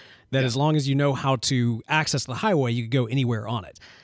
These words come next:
Speaker 2: Yeah.
Speaker 1: Um, so the idea that Bart would kind of pop in and then pop out and then pop in and pop out, he could just be on this highway, also known as the Speed Force.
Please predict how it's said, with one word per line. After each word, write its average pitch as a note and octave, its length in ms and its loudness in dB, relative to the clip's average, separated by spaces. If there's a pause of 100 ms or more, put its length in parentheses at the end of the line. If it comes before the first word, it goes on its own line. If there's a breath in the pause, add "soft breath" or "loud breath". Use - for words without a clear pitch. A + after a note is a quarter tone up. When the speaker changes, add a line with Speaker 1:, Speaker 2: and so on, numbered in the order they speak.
(160 loud breath)
Speaker 2:
Yeah. B2 300 0
Speaker 1:
Um, G#2+ 220 -4
so D3 360 2
the C#3 100 2
idea C#3 320 0
that C3+ 120 -4
Bart C#3 280 0
would B2+ 140 -4
kind C3 120 0
of G#2+ 80 -4
pop - 280 -2
in C3+ 280 2
and B2+ 140 -4
then B2 80 0
pop C3 260 -2
out A#2+ 240 0
and A2 80 -6
then A#2 60 -4
pop B2 300 -2
in A#2 100 0
and G#2+ 100 -4
pop A#2 240 -4
out, D#3+ 280 0
he D3+ 100 -4
could D3 140 -4
just C3 180 0
be C3 80 0
on A#2 160 -2
this G#2 120 -4
highway, A#2+ 460 0 (300 loud breath)
also C#4 220 0
known C3 160 2
as G#2 100 -2
the G2+ 60 -6
Speed A2 260 -4
Force. B2+ 260 -8